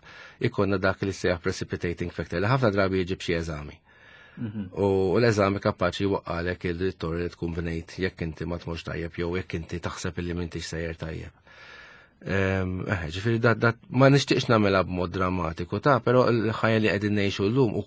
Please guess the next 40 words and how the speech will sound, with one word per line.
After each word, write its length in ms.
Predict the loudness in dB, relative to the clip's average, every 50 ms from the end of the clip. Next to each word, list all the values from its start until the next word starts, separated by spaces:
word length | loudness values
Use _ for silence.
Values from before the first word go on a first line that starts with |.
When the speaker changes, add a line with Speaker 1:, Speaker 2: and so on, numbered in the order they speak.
| -6
Speaker 1:
u 160 | _ 2 2 4 4
iktar 320 | 2 0 0 0 0 2 2
ma 80 | 2 2
jgħaddi 300 | 2 0 0 -2 -4 -4
żmien, 300 | -2 -4 -4 -2 -4 -2
iktar 480 | -2 -4 -4 -4 -4 -4 -2 -2 -2 -2
mid-dejra 400 | -4 -6 -4 -4 -4 -4 -4 -6
qed 140 | -8 -8 -8
tikkomplika 560 | -10 -10 -8 -8 -10 -8 -8 -10 -8 -6 -4
ruħha, 240 | -2 -2 -2 -2 -2
hija 160 | 0 0 0
waħda 240 | 0 0 -4 -6 -6
komplikata 640 | -6 -6 -8 -6 -6 -8 -6 -6 -8 -8 -8 -10 -10
ħafna. 300 | -10 -10 -10 -12 -14 -14 -16 -18 -16 -16 -16 -16 -16 -12
Speaker 2:
Mhm. 260 | -12 -12 -10 -8 -6
Speaker 1:
Ehm, 480 | -4 -2 -2 -2 -2 -2 -4 -4 -4 -6 -6 -6
u 180 | -2 0 2 2
allura 460 | 2 2 2 0 -2 -2 0 2 2 2 2
jiena 300 | 0 -2 -2 -2 -2 -4
dħalt 360 | -4 -2 -2 -2 0 0 -2
hawnhekk 240 | -2 -2 -2 -4 -4
fin-nineteen 480 | -4 -4 -2 -2 -2 -4 -4 -4 -6 -4
ninety-six 720 | -4 -6 -6 -6 -6 -4 -2 -2 -2 -2 -4 -10 -14 -14 -16 -20 -20 -20 -20 -20 -20 -20 -20 -20 _
u 120 | 2 4
nista' 300 | 4 4 4 4 2 2
ngħid 400 | 4 4 2 2 2 0 0 -2 -2
li 280 | 0 2 2 2 2 2
t-tip 320 | -2 0 0 -2 0 2
ta' 160 | 0 2 2
ħajja 380 | 2 0 0 0 0 -2 -2 -2
li 160 | -4 -4 -6
żgħażagħ 480 | -4 -4 -2 -4 -4 -4 -6 -10 -8 -8
qegħdin 300 | -6 -6 -6 -6 -4 -4
jgħixu 240 | -6 -6 -6 -6 -6 -6
llum 300 | -6 -6 -6 -6 -4 -6
u 80 | -4
dik 160 | -4 -4 -4
li 100 | -6 -8
kienu 280 | -6 -4 -4 -4 -4 -4
jgħixu 380 | -4 -4 -6 -8 -10 -10 -12 -12